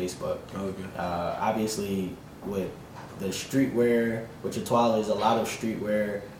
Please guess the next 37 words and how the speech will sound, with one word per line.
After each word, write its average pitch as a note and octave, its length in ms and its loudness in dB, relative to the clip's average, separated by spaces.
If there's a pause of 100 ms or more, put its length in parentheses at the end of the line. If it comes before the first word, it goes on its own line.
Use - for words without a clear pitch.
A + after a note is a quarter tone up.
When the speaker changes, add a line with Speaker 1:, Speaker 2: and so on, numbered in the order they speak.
(100)
Speaker 1:
um, F#2 280 0
and F#2+ 120 -2
kind G#2 180 2
of F2+ 80 0
different G2 260 -2
plays G2 240 0
on F#2+ 100 0
streetwear, F#2 600 -2
hoodies, F#2 300 0
t-shirts, F2 420 -4
sweatpants, F2+ 500 -4
shorts, F2 480 -4
different C3 360 0
kind G#2+ 160 0
of G#2+ 60 0
stuff. F#2+ 260 0
A A2 60 4
lot - 180 8
of - 100 4
L B2+ 140 8
A A#2+ 120 8
vibes A2 460 4
mixed G#2 200 -4
with G2 100 -4
some G2 360 -2
Baltimore G2 420 0
flair, G2 400 -2 (760)
um, F#2 540 0 (1160)
and F#2+ 80 -10
kind G2+ 200 -2
of F2 60 -6
tributes G2 440 -2
to - 100 -4
Baltimore G2 560 0
and F#2 100 -2
certain F#2 320 -2
items, - 400 -2